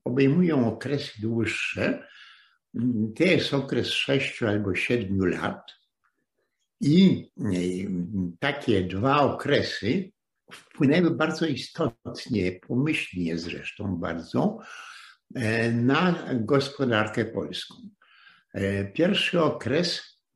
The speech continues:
e, to był okres jeszcze w czasach, e, rządów Platformy i,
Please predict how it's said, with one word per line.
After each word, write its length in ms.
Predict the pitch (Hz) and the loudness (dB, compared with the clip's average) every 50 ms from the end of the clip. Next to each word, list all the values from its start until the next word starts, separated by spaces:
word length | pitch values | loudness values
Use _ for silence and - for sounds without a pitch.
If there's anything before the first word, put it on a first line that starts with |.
| _ _ _ _ _ _ _ - _ _ _ _ _ _ - | _ _ _ _ _ _ _ -20 _ _ _ _ _ _ -10
e, 360 | - 127 117 120 123 123 120 | -6 -4 0 2 2 2 0
to 220 | 123 - 151 160 | 0 -2 -2 -2
był 200 | 165 165 151 151 | 0 2 4 4
okres 380 | 156 147 156 - 147 - - - | 4 4 2 -2 -4 -6 -6 -10
jeszcze 260 | - - - 127 120 | -12 -8 -6 -6 -6
w 100 | - - | -4 -2
czasach, 640 | - 143 120 110 - - 120 90 - - - - _ _ _ _ - 92 - 107 107 101 92 87 | 0 0 0 0 -2 -2 -2 -4 -4 -6 -10 -16 _ _ _ _ -14 -10 -8 -6 -6 -6 -6 -6
e, 560 | 92 90 90 90 87 87 92 92 87 95 98 | -6 -6 -6 -6 -6 -6 -6 -4 -4 -4 -2
rządów 580 | 98 120 127 123 104 107 101 - - - - _ _ _ _ _ _ _ _ _ _ _ _ _ _ _ _ _ _ - - | 2 2 4 4 4 2 0 -2 -4 -12 -18 _ _ _ _ _ _ _ _ _ _ _ _ _ _ _ _ _ _ -16 -8
Platformy 1200 | - 117 117 - - _ _ _ _ _ - - - - 113 113 110 104 104 101 92 90 92 98 | -6 -6 -6 -6 -10 _ _ _ _ _ -18 -18 -8 -6 -4 -2 -2 0 0 0 0 0 -2 -4
i, 500 | - - 113 101 98 95 95 92 87 - | -6 -4 -2 -2 0 0 0 -2 -4 -8